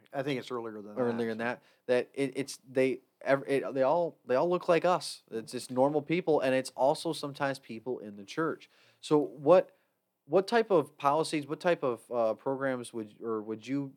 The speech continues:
Speaker 2: want to institute? Not, let, let's forget the people outside coming in. What about for the staff, policies for, for children and, uh,
Speaker 1: Well,
Speaker 2: and
Speaker 1: there's,
Speaker 2: rooms and
Speaker 1: there's,
Speaker 2: stuff?
Speaker 1: those are pretty well standardized. I mean, there's ideas of,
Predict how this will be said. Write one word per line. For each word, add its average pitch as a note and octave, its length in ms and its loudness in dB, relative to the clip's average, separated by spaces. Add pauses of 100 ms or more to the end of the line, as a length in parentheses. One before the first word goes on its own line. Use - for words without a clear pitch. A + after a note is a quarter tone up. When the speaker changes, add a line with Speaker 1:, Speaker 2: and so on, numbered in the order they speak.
(120)
Speaker 2:
want A#2 240 -2
to - 80 -12
institute? A#2 580 -6 (240)
Not, C#3 200 -2
let, D#3 180 2
let's F#3+ 220 6
forget D3+ 460 0
the A#2+ 80 2
people D3 460 -6
outside A#2+ 560 -2
coming G2+ 320 -12
in. G2 180 -12
What C3+ 120 4
about E3+ 300 0
for B2+ 100 -6
the G#2+ 100 -10
staff, C3+ 520 -2
policies C#3 600 -2
for, A2 280 -10 (360)
for A#2 100 -4
children C3+ 640 -2
and, G2 180 -12 (340)
uh, A2+ 320 2
Speaker 1:
Well, G#3 140 10
Speaker 2:
and F#3+ 80 8
Speaker 1:
there's, F#3+ 160 8
Speaker 2:
rooms D#3+ 300 0
and F3+ 80 6
Speaker 1:
there's, D#3 140 6 (120)
Speaker 2:
stuff? - 100 -8 (240)
Speaker 1:
those D#3+ 240 6
are C3+ 60 2
pretty C#3 240 0
well A2 180 -2
standardized. B2 880 2
I B2 60 -4
mean, A#2 200 -8
there's B2+ 260 -4
ideas A#2+ 680 -4
of, G#2+ 200 -12